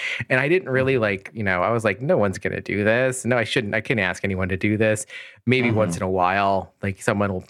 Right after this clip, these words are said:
Speaker 1: you know, t-, people, like, kind of, you know, were like, "Yeah, I'd love to, like, come on and talk with you through an episode." I was like, "Okay, sure, why not?" Um, you know, m-, invited you on,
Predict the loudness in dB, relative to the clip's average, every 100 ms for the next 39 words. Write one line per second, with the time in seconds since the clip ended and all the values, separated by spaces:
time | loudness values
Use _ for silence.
0 | -4 0 0 0 -4 _ _ _ _ _
1 | -2 -2 0 0 2 0 0 0 0 -2
2 | 0 0 2 0 -4 -16 _ -2 2 2
3 | 2 2 2 2 0 0 0 0 0 0
4 | 0 0 -4 -2 2 2 2 0 0 -2
5 | 0 -4 0 0 2 2 2 0 0 -2
6 | 0 -2 0 0 0 -2 0 2 2 0
7 | 0 0 0 0 -4 -8 -20 -20 _ _
8 | 0 0 2 0 -2 -4 -6 -2 0 2
9 | 0 -2 -4 -8 -6 -4 0 0 2 2
10 | 0 0 2 2 2 0 0